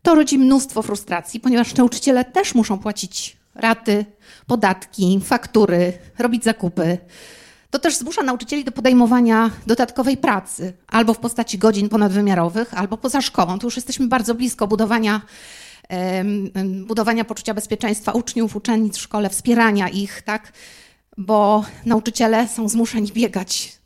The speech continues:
z jed-, od jednej kl-, szkoły do, od jednej pracy do drugiej,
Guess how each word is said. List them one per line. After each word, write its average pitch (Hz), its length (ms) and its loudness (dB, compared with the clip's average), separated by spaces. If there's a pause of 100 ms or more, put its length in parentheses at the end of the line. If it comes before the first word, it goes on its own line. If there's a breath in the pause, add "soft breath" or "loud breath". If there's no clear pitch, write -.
z - 140 -8
jed-, 208 200 -2
od 202 180 -4
jednej 208 300 0
kl-, 190 260 -8
szkoły 208 360 0
do, 196 140 0
od 214 100 -2
jednej 214 220 4
pracy 220 260 0
do 196 120 4
drugiej, 190 440 2